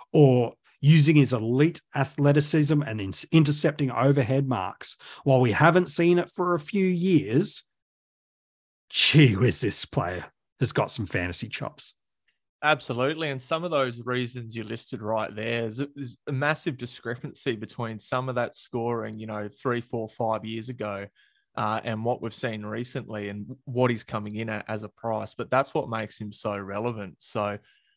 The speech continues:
Speaker 2: I mean, he's played twenty-seven games of footy, um, since twenty twenty, which isn't much. I mean,
Speaker 1: No.
Speaker 2: you go, you go, <laughs> obviously, you go back in time and he was playing twenty-one, twenty-two, twenty-one. So unfortunately,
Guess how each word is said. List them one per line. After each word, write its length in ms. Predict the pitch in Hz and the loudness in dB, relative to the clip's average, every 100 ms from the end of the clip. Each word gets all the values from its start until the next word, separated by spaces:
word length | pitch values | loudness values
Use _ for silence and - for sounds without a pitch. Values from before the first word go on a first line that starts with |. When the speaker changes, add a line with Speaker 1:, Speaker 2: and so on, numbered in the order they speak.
| _ | _
Speaker 2:
I 60 | 117 | -4
mean, 260 | 123 120 - | -2 -4 -4
he's 180 | 151 131 | -4 0
played 260 | 170 139 | 2 2
twenty-seven 840 | - 160 160 - 175 - 160 151 127 | 0 -4 -4 -6 -12 -4 -2 -2 -8
games 460 | 110 113 117 117 113 | -6 -6 -6 -8 -12
of 100 | 107 | -14
footy, 460 | - 123 147 226 269 _ | -6 -4 -4 -8 -14 _
um, 520 | 123 120 113 110 110 - | -6 -4 -4 -6 -10 -18
since 300 | - 143 127 | -10 -8 -10
twenty 280 | - 139 123 | -8 -8 -8
twenty, 340 | 123 123 147 | -8 -6 -6
which 260 | 190 123 - - | -6 -8 -10 -8
isn't 260 | 139 143 | -6 -8
much. 400 | 117 117 110 - | -6 -6 -8 -12
I 40 | 117 | -12
mean, 280 | 113 113 - _ - | -10 -12 -14 _ 2
Speaker 1:
No. 140 | 156 127 | 2 2
Speaker 2:
you 80 | |
go, 280 | 143 160 160 - | 0 0 0 -4
you 160 | 156 143 - - | -8 -6 -12 -4
go, 160 | 170 - | -6 0
<laughs> 40 | |
obviously, 500 | 139 131 135 127 131 | 0 4 2 2 0
you 120 | 120 | -2
go 220 | 135 151 156 | 2 2 4
back 260 | 143 135 | 2 0
in 60 | 127 | -6
time 340 | 131 123 120 | -4 -2 -2
and 80 | 117 | -4
he 60 | 113 | -8
was 160 | 110 | -10
playing 360 | - 120 117 110 _ _ _ | -8 -6 -6 -8 _ _ _
twenty-one, 500 | 165 151 139 139 123 | -4 -2 2 2 2
twenty-two, 500 | - 135 127 143 123 | -2 -6 -4 -2 -2
twenty-one. 600 | - 143 135 117 117 107 | -2 -4 -4 -2 -4 -6
So 180 | 104 123 | -8 -8
unfortunately, 920 | 120 - 151 156 156 139 120 123 117 | -8 -4 -4 -4 -6 -6 -4 -4 -4